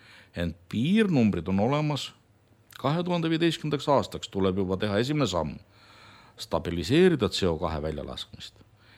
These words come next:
Esimene tärmin on kohe-kohe saabumas. Ent tehnilisi lahendusi kontrollnumbri saavutamiseks veel ei ole.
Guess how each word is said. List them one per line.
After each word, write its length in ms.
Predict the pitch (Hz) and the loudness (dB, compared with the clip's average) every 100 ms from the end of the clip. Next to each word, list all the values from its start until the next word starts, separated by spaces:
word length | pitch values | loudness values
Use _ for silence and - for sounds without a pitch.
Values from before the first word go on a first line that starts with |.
| - | -8
Esimene 480 | 90 87 113 117 117 | -6 -2 0 2 2
tärmin 500 | 101 98 104 110 107 | 0 0 2 4 4
on 120 | 101 | 2
kohe-kohe 500 | 95 147 139 143 143 | 0 0 -2 -2 -2
saabumas. 540 | 127 170 95 73 69 - _ _ - - - - - | 2 2 2 -4 -8 -12 _ _ -20 -20 -20 -20 -6
Ent 180 | 90 - | -6 2
tehnilisi 520 | 180 185 185 117 98 | 4 6 4 2 0
lahendusi 480 | 90 87 82 80 82 | 0 0 -2 -6 -4
kontrollnumbri 840 | 98 98 110 113 104 104 101 101 | -2 0 4 4 6 6 4 2
saavutamiseks 680 | 107 127 113 - 98 95 - | 2 2 0 -6 -10 -10 -6
veel 180 | 123 143 | -4 -4
ei 100 | 76 | -2
ole. 360 | 78 98 107 | 0 2 2